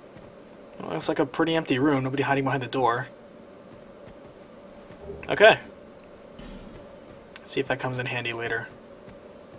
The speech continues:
Nowhere to go but here.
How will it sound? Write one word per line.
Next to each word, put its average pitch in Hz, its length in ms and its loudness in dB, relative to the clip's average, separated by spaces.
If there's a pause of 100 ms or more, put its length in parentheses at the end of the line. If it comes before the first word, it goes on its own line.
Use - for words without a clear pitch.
(3250)
Nowhere 127 240 -6
to 135 60 0
go 175 200 8
but 185 100 4
here. 190 260 4